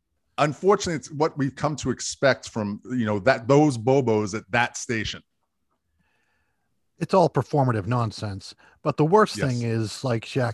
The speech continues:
Speaker 2: brought up, the seventy-seven likes that are screaming, "Notice me, Jonesy." What we need to do is start getting rid of, uh, the, any, any incentive for them to do such a thing. It's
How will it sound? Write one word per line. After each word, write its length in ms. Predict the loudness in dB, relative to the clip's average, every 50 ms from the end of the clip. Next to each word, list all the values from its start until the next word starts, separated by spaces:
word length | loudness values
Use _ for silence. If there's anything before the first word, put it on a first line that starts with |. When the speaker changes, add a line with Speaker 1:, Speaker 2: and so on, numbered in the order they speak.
| -4 -2
Speaker 2:
brought 200 | 2 2 4 4
up, 220 | 2 0 -2 -4
the 160 | -6 -6 -6
seventy-seven 760 | -4 -2 0 2 2 2 0 0 0 2 2 2 2 2 2
likes 440 | 2 4 4 4 2 2 -2 -6 -4
that 180 | -4 -2 0 0
are 160 | 0 0 -2
screaming, 640 | -4 -8 -6 -2 0 0 2 2 2 0 -2 -4 -6 _ -18 -20 -20 -20 _ _ 2
"Notice 400 | 4 6 6 6 6 4 4 4
me, 180 | 4 4 4
Jonesy." 720 | 2 2 2 4 4 4 4 2 0 -2 -4 -8 -10 -12 _ _ _ _ _ _ _ _ _ _ _ _ _ _ _ _
What 160 | -2 0 2
we 80 | 4 4
need 160 | 4 4 4
to 80 | 2 2
do 260 | 4 6 6 6 6
is 480 | 6 4 4 2 0 -4 -8 -12 -16 -20 _ _ _ _ _ _ _ _ _ _ _ _ _ _ _ _ _ _
start 340 | _ -6 -2 0 0 0 0
getting 300 | -2 -2 0 0 0 2
rid 160 | 2 2 2
of, 240 | 2 2 0 0 0
uh, 320 | 0 0 2 2 0 -2 -4 -10 _ _ _ _ _ _ _ _ _ _ _
the, 140 | -8 -8 -8 -6 -4
any, 180 | -4 -2 -2 0
any 180 | 0 0 0
incentive 580 | 0 -2 -2 -2 -2 -2 0 0 0 -2 -2 -2
for 100 | -2 -4
them 300 | -4 -2 -2 -2 -2 -4
to 260 | -4 -2 -2 -2 -2 -4
do 320 | -4 -6 -4 -4 -4 -4
such 260 | -4 -6 -6 -6 -8
a 80 | -10 -12
thing. 320 | -10 -12 -12 -12 -12 -14
It's 360 | -14 -14 -16 -16 -20 -20 -20